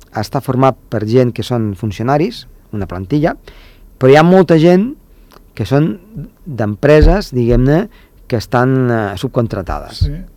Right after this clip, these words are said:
Speaker 1: Importants, que guanyen molts diners també, estan subcontractades i, eh, els prove-, el proveïdor és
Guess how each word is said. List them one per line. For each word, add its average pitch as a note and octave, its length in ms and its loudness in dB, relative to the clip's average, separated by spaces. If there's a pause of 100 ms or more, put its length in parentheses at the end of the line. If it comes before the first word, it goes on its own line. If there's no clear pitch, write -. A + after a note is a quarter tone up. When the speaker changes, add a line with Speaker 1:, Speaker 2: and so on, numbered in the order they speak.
Speaker 1:
Importants, D3 800 -2 (500)
que - 80 -16
guanyen A#2 220 -4
molts G#2+ 180 -2
diners G2+ 200 -6
també, F3+ 400 0 (560)
estan B2 340 -6
subcontractades D3 920 0
i, G3 320 0
eh, D3+ 320 -6
els C3 180 -4
prove-, C3 320 2
el B2 120 -2
proveïdor B2 520 4
és C#3 300 0